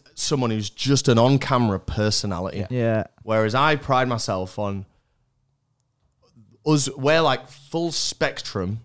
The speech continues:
Speaker 1: uh, thank you, creators
Speaker 3: <laughs>
Speaker 1: from, like, conception to every bit of it is done just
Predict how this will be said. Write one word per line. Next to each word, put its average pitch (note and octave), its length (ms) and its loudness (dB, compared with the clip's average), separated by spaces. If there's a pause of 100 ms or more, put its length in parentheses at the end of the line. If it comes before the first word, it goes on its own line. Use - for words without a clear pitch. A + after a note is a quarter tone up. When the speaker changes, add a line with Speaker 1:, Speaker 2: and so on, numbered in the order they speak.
(100)
Speaker 1:
uh, F#2+ 160 0 (580)
thank F#2 220 -6
you, G#2+ 120 -4 (360)
creators C#3+ 680 6 (180)
Speaker 3:
<laughs> - 160 -2
Speaker 1:
from, C#3+ 340 2
like, C3+ 360 2 (640)
conception B2 920 2
to - 120 -8 (120)
every F3 280 4
bit C#3 200 2
of G#2+ 100 -6
it G2 120 -6
is G#2 160 -6
done G#2+ 240 0
just G2+ 200 -6